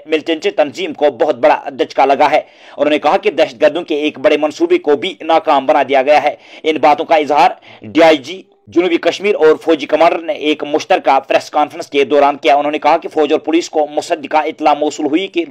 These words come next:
کلگام کے چینی گاؤں، گام اور متر گام علاقوں میں ملیٹنٹ چھپے بیٹھے ہیں۔ ان کے مطابق چھ جولائی کو صبح سیکیورٹی فورسز نے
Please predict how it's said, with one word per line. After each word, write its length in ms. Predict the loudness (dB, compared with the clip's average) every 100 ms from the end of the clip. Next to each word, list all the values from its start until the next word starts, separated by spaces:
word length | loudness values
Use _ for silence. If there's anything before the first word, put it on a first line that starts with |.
| -4
کلگام 360 | 0 2 2
کے 260 | 0 -2 -2 -6 -20 -20 _ _ _ _
چینی 280 | -4 -4 -6 -2
گاؤں، 220 | 4 4 2 _ _ _ _ -8 2
گام 200 | 2 2
اور 400 | 4 2 2 -4
متر 500 | -6 -4 -4 0 0 0 -4 2
گام 200 | 2 2 0
علاقوں 340 | 2 2 2
میں 160 | 0 0
ملیٹنٹ 520 | -2 -4 -4 -4 0 2 2
چھپے 240 | -2 -2 2
بیٹھے 240 | 2 0
ہیں۔ 120 | -4 -6 _ _ _ _ -8
ان 120 | -6
کے 140 | -2
مطابق 460 | 0 4 4 4 2 -2
چھ 180 | 0 -2 0
جولائی 280 | 4 4
کو 160 | 4 0
صبح 340 | 0 0 0 -2 _ _ _
سیکیورٹی 400 | -10 -4 -4 -4
فورسز 440 | 0 0 0 -4
نے 160 | -2 -6